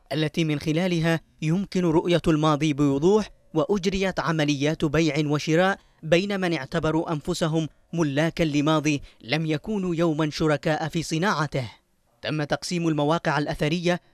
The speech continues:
وفقاً لجغرافية النفوذ، ولم يكن مخجلاً رؤية أحجار شذبت منذ مئات السنين تقام بها مبان حديثة، وتلك حد وصف خبراء آثار عملية هدم كبيرة للتاريخ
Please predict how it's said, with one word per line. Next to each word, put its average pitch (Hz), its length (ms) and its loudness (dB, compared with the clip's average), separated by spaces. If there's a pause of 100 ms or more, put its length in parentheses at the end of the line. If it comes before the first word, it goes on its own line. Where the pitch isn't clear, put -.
وفقاً 208 400 -4
لجغرافية 156 840 0
النفوذ، 180 540 -2 (260)
ولم 160 280 2
يكن 175 320 -2
مخجلاً 170 560 0 (220)
رؤية 180 340 0 (180)
أحجار 160 560 0
شذبت 170 560 -4
منذ 160 240 -2
مئات 160 400 -4
السنين 165 600 -2 (300)
تقام 160 400 0
بها 151 300 0
مبان 147 480 2
حديثة، 156 500 -4 (720)
وتلك 147 400 -4
حد 151 280 -4
وصف 151 380 -2
خبراء 175 600 0
آثار 165 340 2 (260)
عملية 156 600 0
هدم 151 420 0
كبيرة 151 520 0 (260)
للتاريخ 170 840 2